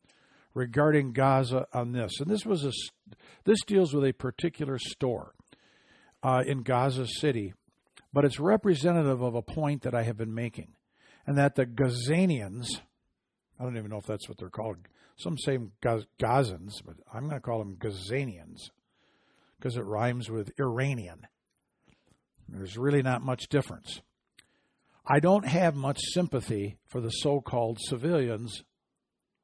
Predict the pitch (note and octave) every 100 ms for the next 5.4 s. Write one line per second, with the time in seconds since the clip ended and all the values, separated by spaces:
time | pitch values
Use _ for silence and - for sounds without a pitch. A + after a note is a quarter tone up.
0 | _ - B2+ D3+ F3 C3+ - - - F3
1 | D3+ D3+ C#3+ F#3 - - _ _ _ _
2 | _ _ _ _ _ _ - D3 - C#3
3 | B2 C3 E3 F#3+ G3 - F3+ E3 B2+ B2+
4 | - C3+ B2+ A#2+ C3 B2+ - - F#3 E3+
5 | B2 A#2+ A#2+ A#2